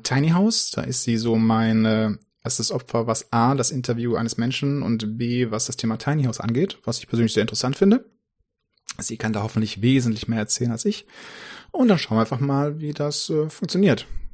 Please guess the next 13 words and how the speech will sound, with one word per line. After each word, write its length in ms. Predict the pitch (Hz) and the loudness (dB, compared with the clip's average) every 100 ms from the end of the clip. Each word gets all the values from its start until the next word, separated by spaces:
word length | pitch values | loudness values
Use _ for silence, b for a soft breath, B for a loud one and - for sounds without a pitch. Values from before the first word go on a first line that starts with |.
| - | -6
Ja, 180 | 127 113 127 | -4 -2 -4
ich 100 | - | -6
hoffe, 160 | 120 | -4
das 180 | 123 - | -2 -2
wird 120 | 120 | 0
jetzt 200 | 113 - | 0 0
die 60 | 117 | 2
nächste 460 | 110 113 113 - 120 | 2 2 0 -2 0
oder 180 | 110 101 | 0 -2
zumindest 320 | - 110 - | -2 -2 -2
spätestens 460 | - 107 - 110 | -2 -4 -2 -6
übernächste 520 | 156 117 107 - - - | -4 -4 -4 -6 -8 -6
Folge. 380 | - 95 120 | -2 -2 -4